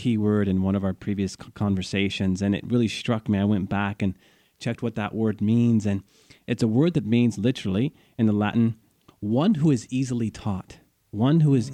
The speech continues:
easily taught, one who, who is obedient. Okay, that's the Latin. And how beautiful is that? So what are we made to see here? Well, when Mary is exercising her obedience, she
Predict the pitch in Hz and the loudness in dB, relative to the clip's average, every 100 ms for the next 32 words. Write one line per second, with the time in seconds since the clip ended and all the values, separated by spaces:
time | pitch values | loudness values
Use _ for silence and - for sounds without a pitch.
0 | 127 123 131 120 113 113 104 110 135 151 | 0 2 0 0 0 -2 -2 0 2 4
1 | 139 139 107 127 120 113 - 110 117 175 | 2 0 0 0 2 0 -2 -2 2 2
2 | 131 90 - - _ _ _ - 113 113 | 2 0 -4 -20 _ _ _ -6 -2 -2
3 | 127 - 110 120 147 123 98 85 117 - | -2 -2 -2 0 -2 0 -2 -2 -12 -20
4 | _ _ - 117 139 160 151 151 143 123 | _ _ -2 2 2 2 2 2 2 0
5 | 107 123 135 - _ _ _ - 170 160 | 2 0 -2 -6 _ _ _ -4 2 4
6 | 151 131 143 143 135 120 117 - 208 107 | 4 2 2 4 4 4 2 2 4 4
7 | 76 - - 117 147 185 101 104 107 104 | 0 -10 -2 0 2 4 4 4 4 2
8 | 107 110 98 117 - 104 - 101 95 98 | 2 0 -2 -6 -4 -4 -2 -2 0 0
9 | 104 98 139 180 107 101 - - - | 2 2 2 2 2 2 -4 -10 -2